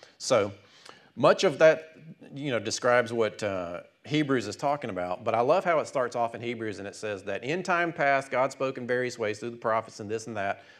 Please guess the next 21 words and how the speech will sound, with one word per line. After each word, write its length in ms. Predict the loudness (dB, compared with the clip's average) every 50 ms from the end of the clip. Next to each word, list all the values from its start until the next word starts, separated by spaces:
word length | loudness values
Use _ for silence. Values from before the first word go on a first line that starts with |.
| _ _
but 220 | -2 0 0 0
now 640 | -2 -4 -2 0 2 2 2 2 2 2 2 0 -2 -4 -12 -20 _ -4
has 180 | -4 -4 -4
spoken 400 | -4 0 2 2 2 2 -2 -6
to 180 | -6 -4 -2 -2
us 160 | -2 -2 -4
through 140 | -8 -8 -8
his 180 | -6 -8 -8
Son. 340 | -8 -8 -8 -10 -10 -12 -16 -20 _ _ _ _ _ _ _ _ _ _
And 160 | -12 -6 -4
then 100 | -2 -2
he 100 | -2 0
goes 260 | 2 2 2 2 0
through 140 | 0 0 0
this 120 | 0 0 2
whole 240 | 4 4 4 4
discourse 560 | 2 0 0 -2 -2 -2 0 0 0 0 -2 -4
that 280 | -6 -6 -6 -6 -6 -8
the 60 | -8
Son 760 | -8 -6 -4 0 2 2 2 2 0 0 -2 -2 -4 -6 -10 -16 -20 -20 _ _ _ _
is 580 | 6 8 8 8 8 8 6 6 4 0 -4